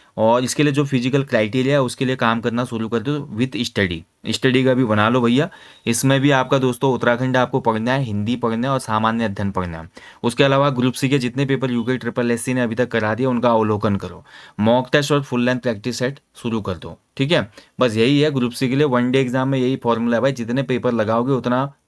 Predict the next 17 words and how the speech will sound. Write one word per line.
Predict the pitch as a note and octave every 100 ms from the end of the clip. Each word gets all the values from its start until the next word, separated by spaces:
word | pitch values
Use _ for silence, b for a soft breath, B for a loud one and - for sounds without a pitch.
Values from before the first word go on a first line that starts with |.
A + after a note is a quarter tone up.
| -
फ़ायदा | G#2+ A2 A2
मिलता | G2 F2 F2+
है। | F2+ b b b b b
प्रैक्टिस | A2 G#2+ C3+ A#2+
सेट | C3
लगाओ, | B2 B2+ C#3
पुराने | B2 A2+ A2+
पेपर | B2 B2+ C3
लगाओ, | B2+ B2 C3
मॉक | A#2+ A2 G#2+
टेस्ट | B2+ A#2+
लगाओ | B2+ C3+
और | C3+ C3+
ये | B2 C3+
रूटीन | A#2+ B2+ B2
दोहराते | G2 G2 G2+ G#2+
रहो। | G2+ C#3+